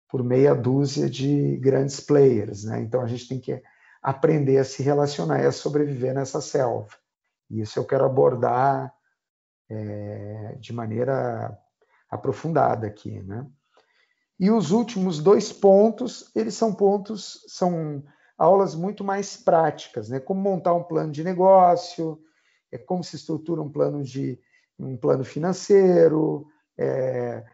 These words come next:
o teu planejamento de desembolso, que, que é chamado também de desencaixe, plano de produção, com vários exemplos e casos, trazendo, inclusive, pra, pra conversa nas aulas de experiências que são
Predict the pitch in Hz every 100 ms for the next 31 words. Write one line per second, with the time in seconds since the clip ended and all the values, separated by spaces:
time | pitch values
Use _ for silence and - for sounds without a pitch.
0 | _ - 135 175 180 165 151 147 160 156
1 | 151 151 147 156 151 147 127 120 139 127
2 | 165 175 151 - - 110 120 117 135 120
3 | 147 139 139 139 131 131 120 113 120 117
4 | 113 113 156 160 147 - - 139 139 139
5 | 120 - 127 117 - - 160 160 139 -
6 | _ _ _ _ _ _ 143 131 175 196
7 | 147 143 110 143 156 139 113 120 139 143
8 | 151 143 123 135 - - _ _ _ _
9 | - - 151 123 147 165 147 143 135 113
10 | 143 135 143 135 123 110 _ _ _ -
11 | 143 - 147 127 135 131 - 131 123 120
12 | 135 143 135 120 117 - - 143 135 131
13 | 135 - 135 - 117 - 143 131